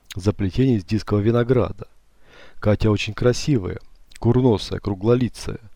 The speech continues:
с голубыми глазами. Через плечо толстая белая коса, крепко заплетена. Эта девочка мне нравилась своим прямым и игривым нравом.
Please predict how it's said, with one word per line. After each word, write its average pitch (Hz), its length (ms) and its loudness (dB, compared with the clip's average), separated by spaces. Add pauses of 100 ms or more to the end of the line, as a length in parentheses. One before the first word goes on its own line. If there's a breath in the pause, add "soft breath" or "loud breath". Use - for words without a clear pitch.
(360 loud breath)
с 95 120 -4
голубыми 101 440 2
глазами. 110 640 0 (520)
Через 107 240 2
плечо 123 320 2
толстая 143 500 2
белая 107 340 4
коса, 120 460 0
крепко 98 380 -2
заплетена. 104 680 -2 (800)
Эта 101 200 0
девочка 107 420 4
мне 101 100 0
нравилась 110 440 4
своим 98 340 0
прямым 117 460 0
и 98 120 0
игривым 101 420 0
нравом. 123 440 0